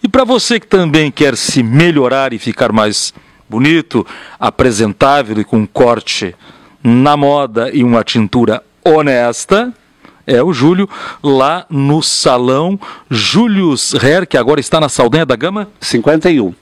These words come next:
Speaker 1: Isso. Fone?
Speaker 2: Três meia oito quatro, meia quatro trinta e dois, nove nove, nó-, ai.
Speaker 1: Pode de novo que nós vamos arrumar lá na edição, o Luca arruma.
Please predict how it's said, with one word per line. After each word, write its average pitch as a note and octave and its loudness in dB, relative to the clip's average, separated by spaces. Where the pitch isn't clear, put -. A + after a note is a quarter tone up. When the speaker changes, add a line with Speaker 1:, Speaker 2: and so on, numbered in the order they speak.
Speaker 1:
Isso. C#3+ -16
Fone? G3+ 0
Speaker 2:
Três C3 0
meia C#3+ 2
oito C3 -6
quatro, B2+ 0
meia A#2 2
quatro G#2+ -4
trinta A2 -4
e B2+ 0
dois, D#3+ -2
nove C3 0
nove, C3 -2
nó-, G#2 -2
ai. A#2+ -2
Speaker 1:
Pode F3+ 0
de G#3 2
novo D#3 0
que - -4
nós F#3+ 0
vamos F#3 0
arrumar F3 0
lá D3 0
na E3+ -2
edição, D3+ 0
o B2 -2
Luca D3 0
arruma. B2 -4